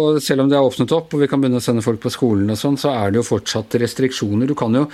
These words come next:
og det er litt parallelt til krigen, ikke sant? Altså, friheten begynte ved svenskegrensen. Du kunne rømme til Sverige, så var nazismen på en måte, i hvert fall ikke noen, eh, statsstyrende ideologi.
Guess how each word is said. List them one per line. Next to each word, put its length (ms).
og 80
det 80
er 160
litt 240
parallelt 480
til 80
krigen, 320
ikke 160
sant? 160
Altså, 220
friheten 560
begynte 320
ved 140
svenskegrensen. 720
Du 80
kunne 240
rømme 240
til 160
Sverige, 320
så 220
var 160
nazismen 480
på 160
en 60
måte, 260
i 80
hvert 160
fall 220
ikke 180
noen, 320
eh, 880
statsstyrende 1040
ideologi. 840